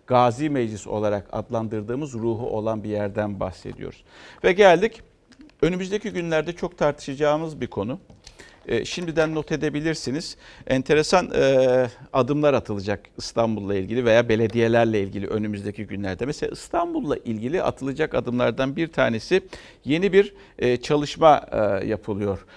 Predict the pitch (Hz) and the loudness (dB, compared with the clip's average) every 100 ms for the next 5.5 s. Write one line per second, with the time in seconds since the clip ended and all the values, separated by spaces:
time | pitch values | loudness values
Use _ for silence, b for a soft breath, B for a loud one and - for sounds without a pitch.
0 | B 127 131 139 135 147 143 139 151 - | B 4 8 8 6 6 6 4 -2 -2
1 | 151 120 127 135 127 143 - 185 151 - | 0 6 8 6 4 0 0 2 2 2
2 | - 120 147 139 120 120 120 127 - 165 | -4 -4 -4 0 2 2 0 -6 -4 -4
3 | 120 - 143 190 147 127 131 139 139 139 | -4 -6 -8 -4 -2 -2 -2 0 0 2
4 | 143 185 - 120 127 143 147 139 - 156 | 2 2 0 -2 0 0 -2 -2 -4 0
5 | 139 123 110 95 | 0 0 -2 -4